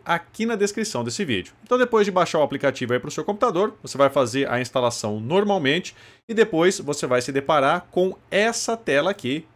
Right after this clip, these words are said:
quando você clicar aí no seu arquivo executável. Olha só que bacana. E aqui você tem algumas opções bem simples. Você pode começar uma gravação, você pode editar um vídeo, você pode fazer a gravação do seu avatar virtual, já já eu vou mostrar pra vocês como é que isso funciona.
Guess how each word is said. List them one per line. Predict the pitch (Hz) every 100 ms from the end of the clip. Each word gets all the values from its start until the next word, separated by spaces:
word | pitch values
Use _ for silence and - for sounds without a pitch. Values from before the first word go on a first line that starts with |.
| _ -
quando | 131
você | 131 139
clicar | 151 180 170 131
aí | 135
no | 139
seu | 165
arquivo | 143 - 143 135
executável. | - 139 151 - 110 92 95
Olha | 120 143
só | 139
que | 143
bacana. | 165 151 107 98 - - -
E | 220
aqui | 220 254
você | 240 202
tem | 185
algumas | 170 165 156
opções | 170 - 180 208
bem | 131 208
simples. | 214 120 87 95
Você | 127 139
pode | - 110 104
começar | 170 151 -
uma | 123
gravação, | 139 202 240 196 214 220 -
você | - 160 170
pode | 135 120 107 -
editar | 135 143 151
um | 190
vídeo, | 135 147 175 - - -
você | 180 185
pode | 196 165 147 127
fazer | 131 156 127
a | 123
gravação | 143 156 151 - - 139
do | 147
seu | - 156
avatar | 139 127 117 107
virtual, | 120 170 143 156 190 -
já | 113
já | 117
eu | 117
vou | 123
mostrar | 113 123
pra | 127
vocês | 113 113 107
como | 117
é | 104
que | 107
isso | -
funciona. | 233 - 196 220